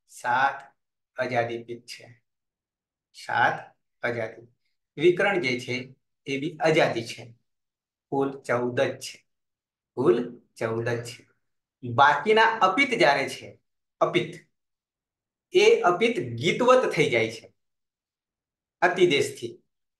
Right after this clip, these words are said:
અતિદેશથી ગીતવત થઈ જાય છે. ગીતવત એટલે કેવા? અંગની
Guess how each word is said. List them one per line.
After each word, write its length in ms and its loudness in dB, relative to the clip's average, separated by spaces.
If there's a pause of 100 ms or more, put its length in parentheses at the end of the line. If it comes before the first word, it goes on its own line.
(720)
અતિદેશથી 1040 -2 (220)
ગીતવત 680 0
થઈ 160 -6
જાય 220 -6
છે. 200 -20 (360)
ગીતવત 460 0
એટલે 240 -2
કેવા? 640 4 (480)
અંગની 840 -2